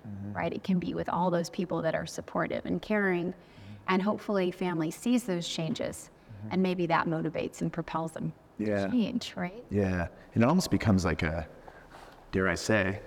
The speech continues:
Speaker 1: an addicting thing. <laughs> Because it's like, "Oh my gosh, I just wanna be in community. I wanna be in deep
Speaker 2: Yeah.
Speaker 1: conversation. I wanna be present with you. I wanna go have a coffee and just talk about life
Speaker 2: Right.
Speaker 1: and just be there." And before it was like this,
Speaker 2: Gotta
Speaker 1: "No, no,
Speaker 2: go.
Speaker 1: I can't be
Speaker 2: <laughs>
Speaker 1: anywhere,"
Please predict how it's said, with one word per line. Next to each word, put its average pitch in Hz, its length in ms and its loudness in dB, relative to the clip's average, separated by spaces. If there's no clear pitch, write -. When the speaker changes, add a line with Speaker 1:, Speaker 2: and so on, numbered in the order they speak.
Speaker 1:
an 110 80 2
addicting 110 560 4
thing. 110 380 2
<laughs> - 60 -2
Because 147 220 6
it's 147 100 2
like, 147 120 4
"Oh 151 80 2
my 170 100 4
gosh, 139 240 0
I 120 40 6
just 160 220 2
wanna 170 180 4
be 110 140 4
in 101 100 4
community. 123 560 4
I 107 40 4
wanna 104 200 6
be 95 180 4
in 87 100 6
deep 110 180 4
Speaker 2:
Yeah. - 60 -2
Speaker 1:
conversation. 117 920 2
I - 40 0
wanna 117 180 4
be 104 140 4
present 117 480 -2
with 127 160 0
you. 131 100 6
I 131 60 4
wanna 147 160 2
go - 80 -2
have 110 200 4
a 87 60 0
coffee - 720 4
and 98 140 4
just - 200 0
talk - 200 -2
about 92 240 -2
life 92 520 0
Speaker 2:
Right. 330 100 -12
Speaker 1:
and 117 80 2
just - 240 2
be 127 180 8
there." 113 280 4
And 98 100 2
before 139 240 4
it - 20 4
was 110 140 4
like 95 120 4
this, - 200 -6
Speaker 2:
Gotta - 140 6
Speaker 1:
"No, 233 80 4
no, 127 220 4
Speaker 2:
go. 135 100 6
Speaker 1:
I 131 40 6
can't 135 240 4
be 123 160 6
Speaker 2:
<laughs> 156 80 8
Speaker 1:
anywhere," 98 460 4